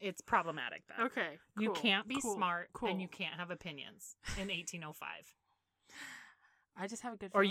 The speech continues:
Speaker 2: feeling
Speaker 1: reach the ripe old age of twenty-nine.
Speaker 2: Right? I have a good
Speaker 1: Living it
Speaker 2: feeling.
Speaker 1: carefree, going in balls,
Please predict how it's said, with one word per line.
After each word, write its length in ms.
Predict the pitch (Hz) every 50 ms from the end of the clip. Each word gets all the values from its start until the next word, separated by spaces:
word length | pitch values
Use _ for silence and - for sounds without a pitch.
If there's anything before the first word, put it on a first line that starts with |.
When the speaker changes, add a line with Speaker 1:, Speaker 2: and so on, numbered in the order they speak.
| 196 196
Speaker 2:
feeling 40 | 196
Speaker 1:
reach 220 | 202 190 - -
the 100 | - 196
ripe 240 | 180 180 160 156 -
old 100 | 190 175
age 140 | 165 156 175
of 80 | 165 -
twenty-nine. 500 | - - 151 151 143 135 120 131 - 160 - 190
Speaker 2:
Right? 380 | 208 214 180 190 214 247 240 - _ _ _ _ _ _ -
I 40 | 214
have 100 | 202 202
a 40 | 214
good 120 | - 185
Speaker 1:
Living 180 | 196 220 214 226
it 40 | 226
Speaker 2:
feeling. 100 | 180 180
Speaker 1:
carefree, 340 | 220 277 - - - 233 214
going 280 | 175 185 170 170 170 180
in 120 | 175 156
balls, 480 | - 185 180 156 90 87 - - -